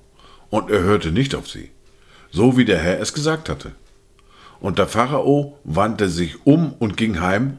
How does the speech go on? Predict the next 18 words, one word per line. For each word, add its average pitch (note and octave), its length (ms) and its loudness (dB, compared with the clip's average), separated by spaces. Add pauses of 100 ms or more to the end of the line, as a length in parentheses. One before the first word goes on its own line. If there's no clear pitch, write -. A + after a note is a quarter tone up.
und G#2 240 -2
nahm G2+ 260 0
sich A#2 300 -6
auch E2+ 240 -2
das - 260 -4
nicht D#2+ 240 -6
zu B1+ 100 -12
Herzen. A#1+ 480 -12 (1500)
Aber - 280 -8
alle F2 220 -2
Ägypter E2+ 480 -2
gruben A#2+ 500 2
um C#3 200 4
den A2+ 180 2
Nil A#2+ 220 4
herum G#2+ 400 0
nach G#2 160 -6
Trinkwasser, E2+ 680 -6